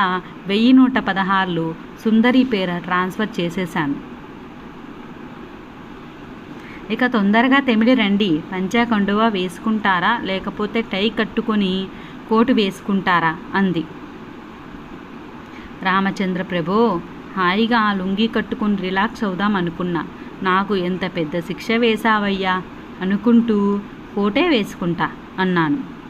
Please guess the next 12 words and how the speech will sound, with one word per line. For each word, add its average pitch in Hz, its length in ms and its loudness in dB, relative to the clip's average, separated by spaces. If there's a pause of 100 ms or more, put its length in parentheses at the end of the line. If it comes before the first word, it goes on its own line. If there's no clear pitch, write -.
(1500)
స్నానం 220 460 4
చేసి 233 340 4
వచ్చి 190 340 -2 (380)
నీరజ 240 380 6
వచ్చే 214 360 2
లోపల 202 360 0 (120)
గబగబా 180 480 0
లుంగీ 196 400 0
మీద 202 320 0
చొక్కా 190 360 -4
వేసుకొని, 180 560 -2 (380)
టై 202 180 2